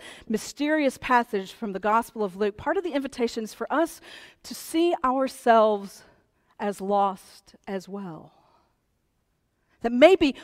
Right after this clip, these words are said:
we're lost. Maybe we think we know where we are, and maybe we think we know where we're going, but are we so sure? I think as a people, we are pretty lost right now.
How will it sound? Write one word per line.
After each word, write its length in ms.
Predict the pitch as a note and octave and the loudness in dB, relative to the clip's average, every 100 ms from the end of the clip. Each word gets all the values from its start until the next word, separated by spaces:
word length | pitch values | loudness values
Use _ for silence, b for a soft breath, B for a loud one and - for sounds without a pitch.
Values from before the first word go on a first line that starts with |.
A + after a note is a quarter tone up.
| B | B
we're 280 | A#3+ E4+ E4+ | 4 4 4
lost. 460 | G3+ D#3 F3+ - | 2 0 -6 -6
Maybe 340 | B3 F4 G4+ F#4 | 2 6 8 6
we 220 | D4+ F#4 | 8 6
think 460 | - E4+ G4 G#4+ | 4 0 0 -2
we 180 | B3+ C4+ | 0 2
know 300 | B3+ B3 C#4 | 6 6 4
where 260 | C4+ C#4 C#4 | 2 4 4
we 240 | C4+ B3+ | 2 -2
are, 360 | A#3 A#3 D4+ E4 B B | 4 6 6 2 B B
and 160 | A3+ | 2
maybe 300 | B3+ E4 E4+ | 2 2 2
we 220 | D#4 D#4+ D#4+ | 2 2 0
think 460 | - - F4+ G4 _ | -2 -6 -4 -4 _
we 200 | B3 D4 | -2 0
know 260 | C4+ C4 B3+ | 2 2 0
where 260 | - B3+ A#3+ | 0 0 0
we're 100 | A#3 | -2
going, 380 | A#3 B3+ C#4 | -4 -4 -4
but 140 | A#3+ F#3+ | -6 -6
are 240 | A#3+ E4+ G4 | -6 -6 -6
we 300 | D#4 E4+ E4 | -6 -6 -6
so 340 | - D#4 D#4 | -10 -10 -10
sure? 540 | - - C#4+ C4 G#3 _ _ _ _ _ _ _ _ _ _ _ _ _ _ _ _ _ _ _ _ _ _ _ _ _ _ _ _ _ _ B B | -14 -18 -18 -18 -20 _ _ _ _ _ _ _ _ _ _ _ _ _ _ _ _ _ _ _ _ _ _ _ _ _ _ _ _ _ _ B B
I 100 | C4 | -4
think 280 | C#4+ F4 D#4+ | -2 0 4
as 180 | C4 A#3+ | 4 4
a 100 | A3 B B B | 0 B B B
people, 560 | - F4 F#4 B3+ A3+ G#3+ | 2 6 8 6 6 2
we 200 | B3+ E4 | 2 4
are 140 | F4 C4 | 2 0
pretty 400 | - D#4+ D#4 B3 | -6 -2 -2 -2
lost 680 | G3+ A3 C4 B3+ - - | -2 0 4 2 2 -10
right 220 | G#3 F3 F#3 | -6 -6 -6
now. 360 | F3+ F3 F#3 | -6 -4 -6